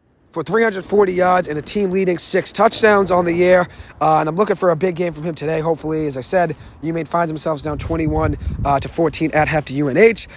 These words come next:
And then running back Elijah Barnwell on the year has four hundred eighty-seven rushing yards and four touchdowns. Heading into today's game, he already has two rushing touchdowns already in the first half. So make that six rushing touchdowns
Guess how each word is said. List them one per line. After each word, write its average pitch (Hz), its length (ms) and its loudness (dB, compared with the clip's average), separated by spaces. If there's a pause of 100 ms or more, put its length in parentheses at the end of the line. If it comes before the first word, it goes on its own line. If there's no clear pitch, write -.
(180)
And 160 100 -2
then 151 80 -2
running 214 220 4
back 202 220 4
Elijah 175 320 2
Barnwell 180 400 4
on 175 160 2
the 165 80 -2
year 170 320 2 (180)
has 151 160 -6
four 220 160 2
hundred 202 240 2
eighty-seven 190 420 4
rushing 180 280 2
yards 160 120 0
and 143 80 -4
four 180 200 2
touchdowns. 208 580 2 (380)
Heading 214 240 -4
into 190 160 -6
today's 185 340 0
game, 180 280 0
he 170 40 0
already 208 140 4
has 175 100 0
two 247 160 -2
rushing 208 260 2
touchdowns 185 400 0
already 185 260 2
in 170 40 0
the 156 60 -10
first 156 260 -4
half. 147 220 -4
So 143 240 -4 (680)
make 175 140 -2
that 160 140 0
six 233 260 0
rushing 214 240 0
touchdowns 180 600 -2